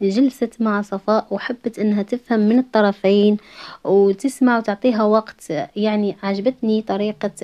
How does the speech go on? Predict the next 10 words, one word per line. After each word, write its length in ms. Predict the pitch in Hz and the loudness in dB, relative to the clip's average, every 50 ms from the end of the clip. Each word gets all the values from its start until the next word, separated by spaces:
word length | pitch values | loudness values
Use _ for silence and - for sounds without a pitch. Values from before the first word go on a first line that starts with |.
| - - | -14 -12
تفهمها 760 | - 208 - - 190 180 175 208 226 226 202 202 196 202 208 - _ _ _ | -12 -8 -6 -4 -4 -4 -4 -4 -4 -2 -2 -2 -2 -2 -4 -8 _ _ _
لصفاء، 600 | 208 233 277 277 - 247 - - 220 226 208 - - - | 2 4 4 2 -2 -4 -2 0 0 0 0 -2 -4 -4
وهذا 880 | 226 226 220 214 208 202 202 196 208 196 226 277 269 233 240 240 214 202 | -2 0 2 2 2 2 2 2 0 0 0 0 2 2 2 0 0 0
يبين 680 | 220 214 214 208 208 202 208 254 269 240 233 226 214 | -2 0 0 0 0 2 2 4 4 4 2 0 0
على 240 | 202 220 220 202 - - | 0 0 0 0 0 -2
أنه 200 | 226 220 214 214 | 0 0 0 0
الكل 440 | 214 208 - - 262 262 254 247 226 | 0 -2 0 2 2 4 4 2 2
عارف 360 | 202 214 226 233 233 220 - _ | 2 2 2 2 0 -4 -8 _
صفاء 500 | - - 208 208 - 214 202 - - 214 | -6 -4 -4 0 2 2 2 2 0 -2
وكيف، 440 | 196 - - - 247 247 240 - | -4 -4 -2 0 0 0 0 -2